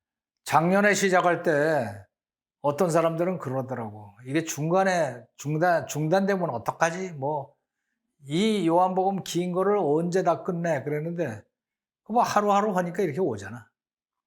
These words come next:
이게 전체가 오백칠십삼 회거든. 그러니까 이제 칠십삼 회, 두 달 남짓 가면은 요한복음 떨어집니다.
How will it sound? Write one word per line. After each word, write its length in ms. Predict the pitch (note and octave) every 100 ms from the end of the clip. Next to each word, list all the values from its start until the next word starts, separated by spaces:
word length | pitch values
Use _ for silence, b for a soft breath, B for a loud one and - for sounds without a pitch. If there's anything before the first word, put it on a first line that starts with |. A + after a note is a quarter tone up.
| _ _ _ -
이게 120 | F3
전체가 460 | G3 E3 - F3 G#3+
오백칠십삼 1000 | C#3 C#3+ D#3+ F3+ - E3+ F3+ - - E3+
회거든. 380 | C3+ G2+ C3+ E3 _ _ _ _ _ _
그러니까 300 | C#3 C3 D#3
이제 160 | D3 D3
칠십삼 640 | - F3+ F#3 - D3 C#3+
회, 220 | A2 - _ _ _ _ _ _ _ -
두 200 | C#3+ D#3
달 240 | E3+ E3+
남짓 420 | D3+ D#3 D3 C#3+
가면은 720 | D#3 D3 D#3+ D3+ D3 F3 E3+ -
요한복음 560 | C3 C#3 C3+ C#3 D3 -
떨어집니다. 1040 | D#3+ C#3+ B2+ D#3 D#3 B2+ C#3+ F#3+ -